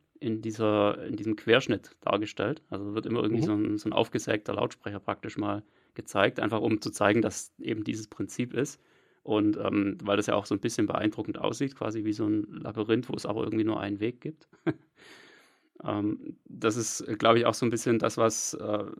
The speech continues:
Speaker 1: den, den Reiz daran ausmacht, dass man einfach weiß, okay, man hat hier mal was anderes. Würdest du jetzt sagen, das ist vom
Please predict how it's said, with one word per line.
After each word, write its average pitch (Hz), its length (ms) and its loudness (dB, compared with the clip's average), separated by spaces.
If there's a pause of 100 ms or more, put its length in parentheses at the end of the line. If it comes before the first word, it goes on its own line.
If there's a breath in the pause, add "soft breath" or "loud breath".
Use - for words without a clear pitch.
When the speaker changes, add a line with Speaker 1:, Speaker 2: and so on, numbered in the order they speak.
(260)
Speaker 1:
den, 107 180 2
den 104 140 0
Reiz 120 340 4
daran 98 260 2
ausmacht, 107 460 0
dass 104 80 -10
man 107 140 0
einfach 101 240 0
weiß, 110 180 -2
okay, 107 180 -8
man 104 200 0
hat 110 100 -6
hier 135 80 -2
mal 101 160 0
was 104 140 -8
anderes. 123 400 -6 (440 soft breath)
Würdest 110 200 -2
du 135 40 8
jetzt 113 120 4
sagen, 117 240 8
das 107 100 -2
ist 113 140 -2
vom 104 480 0